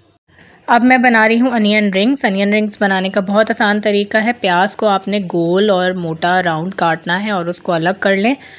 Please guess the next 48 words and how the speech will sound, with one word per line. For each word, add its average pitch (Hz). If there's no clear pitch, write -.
अलग 214
करने 226
के 226
बाद 226
आपने 202
पहले 190
अंडे 190
में 208
उसको 208
dip 190
करना 196
है, 202
फिर 196
ब्रेड 165
क्रम्स 196
में, 208
फिर 233
अंडे 208
में, 208
फिर 185
ब्रेड 165
क्रम्स 170
में। 190
याद 214
रखें, 240
प्याज 202
आपकी 208
बड़ी 185
हो 233
और 185
ज़रा 190
चौड़ी 185
कटी 196
हुई 196
हो, 208
मोटी 180
कटी 190
हुई 185
हो, 202
तो 202
उस 190
पर 196
coating 185
ज़रा 180
अच्छी 180
लगती 190
है, 254
अ, -